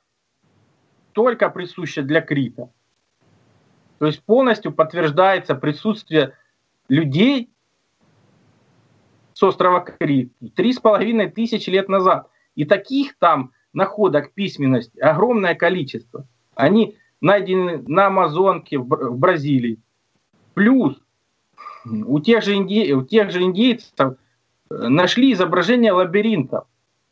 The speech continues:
А лабиринты, ну, все вы помните эту легенду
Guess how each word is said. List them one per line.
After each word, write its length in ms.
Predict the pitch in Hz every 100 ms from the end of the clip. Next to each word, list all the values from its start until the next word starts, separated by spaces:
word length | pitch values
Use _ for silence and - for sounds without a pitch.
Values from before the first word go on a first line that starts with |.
| _ -
А 100 | 175
лабиринты, 680 | 208 214 247 277 - 117 _ _
ну, 140 | 156 196
все 220 | - 220
вы 120 | 175
помните 440 | 160 175 147 135 147
эту 220 | 139 151
легенду 640 | 165 175 185 135 131 127